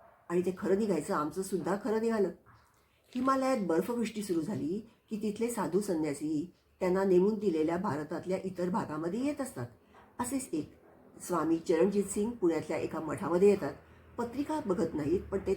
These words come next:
तोडगे मात्र अगदी बरोबर सांगतात. नगरला पूज्य क्षीरसागर महाराज होते. त्यांच्या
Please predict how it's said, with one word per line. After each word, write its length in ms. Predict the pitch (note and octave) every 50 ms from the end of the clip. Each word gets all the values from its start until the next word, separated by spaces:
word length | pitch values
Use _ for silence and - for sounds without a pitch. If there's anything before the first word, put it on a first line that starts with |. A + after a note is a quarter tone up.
| - -
तोडगे 320 | F#3+ E3+ D#3+ D#3+ G3 A#3+
मात्र 340 | A#3+ G3+ E3+ D3 - - F3
अगदी 280 | E3+ - D3 C3+ E3 E3+
बरोबर 340 | E3+ D#3+ C#3 C3+ C#3 D3 F3+
सांगतात. 380 | - A3 G#3+ F#3 - C3 A#2 - - - - - - - - - - -
नगरला 520 | D3 C#3+ D3 C3+ E3 E3 E3 D#3 C#3+ C#3 D#3+ - - - - - - - -
पूज्य 380 | B3+ C4+ A3+ - C4+ C#4 C#4+ D4 -
क्षीरसागर 540 | - - G3 F3+ F3 F3+ F#3 - - D#3 D#3+
महाराज 340 | D#3+ D3 C#3+ C#3 C#3 C#3 D3
होते. 300 | C3 - - C#3 C#3+ - - - - - - - - - - - - - - _ _ _
त्यांच्या 460 | G3+ F#3+ F#3 F3+ F#3 - - A3 A#3